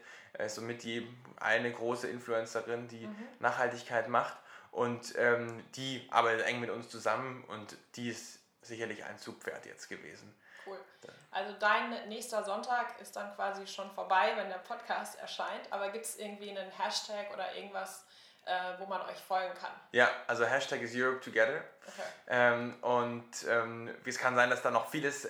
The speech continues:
Speaker 1: auch sich noch ändert und entsteht. Das ist das, was nächsten Sonntag passiert.
Speaker 2: Ja.
Speaker 1: Ähm, aber wenn dann der Podcast ausgestrahlt wird, dann sollte davon schon auch vieles sichtbar sein. <laughs>
Speaker 2: Zumindest auch noch mal, also es wird vor der Wahl sein und dann auch noch mal die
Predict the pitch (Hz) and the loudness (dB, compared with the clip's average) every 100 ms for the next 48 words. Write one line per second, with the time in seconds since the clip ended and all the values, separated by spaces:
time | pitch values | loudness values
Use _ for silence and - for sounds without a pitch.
0 | - - 117 123 120 117 - 143 151 - | -2 2 2 0 -4 -4 0 0 0 -2
1 | 120 117 117 123 123 - - - - 120 | -2 -4 -4 -6 -8 -12 -16 -12 -4 -2
2 | 107 107 - - - 113 104 - - 135 | 0 -2 -4 -8 -4 0 0 -2 -4 -4
3 | 135 135 - - 196 190 - - 123 120 | -6 -8 -12 -4 -2 -2 -2 4 4 4
4 | 120 - 117 123 120 120 120 123 139 139 | 0 4 6 10 10 8 6 6 8 6
5 | 135 131 135 151 151 135 - 143 147 147 | 8 8 8 6 8 6 8 4 4 -2
6 | - 127 127 123 117 117 101 127 107 - | 6 6 6 4 4 4 2 4 6 6
7 | 123 131 127 - - - 123 131 127 120 | 2 0 -2 0 0 0 -2 -2 -2 -4
8 | - 107 - - - - - - - - | -4 -4 -4 -8 -8 -8 -8 -12 -16 -20
9 | - - 202 214 233 226 - 202 208 196 | -14 -10 -4 -2 -2 -2 0 0 2 0
10 | 202 190 190 196 196 - 208 - 214 214 | 0 0 0 -2 -6 -12 -16 -4 4 6
11 | 208 196 190 233 233 233 220 214 196 196 | 6 6 6 6 4 2 2 0 -6 -6
12 | 190 190 185 185 185 185 | -6 -6 -6 -2 0 0